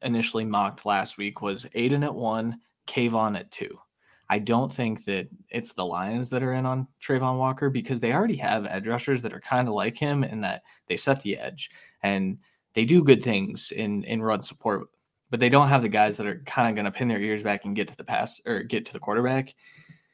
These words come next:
Kayvon does that. Uh, so if, if number one is Aiden, then number two is Kayvon, in my opinion. And I think that's, like, locked in. But if number one is Travon,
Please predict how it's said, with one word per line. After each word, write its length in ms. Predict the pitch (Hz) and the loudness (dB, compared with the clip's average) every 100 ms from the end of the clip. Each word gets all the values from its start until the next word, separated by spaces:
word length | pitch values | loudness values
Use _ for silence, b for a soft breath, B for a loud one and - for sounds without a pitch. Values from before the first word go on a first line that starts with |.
| _ | _
Kayvon 360 | - 147 156 127 | 8 10 10 8
does 200 | 104 104 | 6 2
that. 300 | 113 110 - B B B - | 2 0 -2 B B B -8
Uh, 260 | 98 92 - | -4 -2 -2
so 360 | - 123 113 - | 2 4 4 2
if, 380 | 127 120 - - | 0 -2 -12 -14
if 180 | - 123 | -6 0
number 240 | 131 175 151 | 4 6 8
one 200 | 135 135 | 8 6
is 120 | 107 | 4
Aiden, 480 | 104 113 123 120 117 _ | 2 0 0 -2 -6 _
then 180 | - 110 | -6 -2
number 260 | 113 131 117 | 2 2 0
two 320 | - 123 104 | -2 -2 -2
is 140 | - | -4
Kayvon, 420 | - 92 85 67 65 | -6 -6 -6 -6 -8
in 60 | |
my 140 | 71 71 | -10 -10
opinion. 340 | - 92 - | -10 -10 -8
And 80 | 87 | -8
I 100 | - | -8
think 200 | - 98 | -8 -4
that's, 240 | 87 - | -4 -4
like, 160 | 95 71 135 _ | -8 -10 -16 _
locked 380 | 104 95 - - | 0 0 0 -6
in. 340 | 95 101 127 _ _ _ _ _ _ | -8 -6 -8 _ _ _ _ _ _
But 100 | 113 | 2
if 80 | 117 | 6
number 220 | 143 131 | 8 8
one 160 | 127 | 8
is 100 | 110 | 4
Travon, 520 | - 127 113 101 101 | 0 0 2 2 -2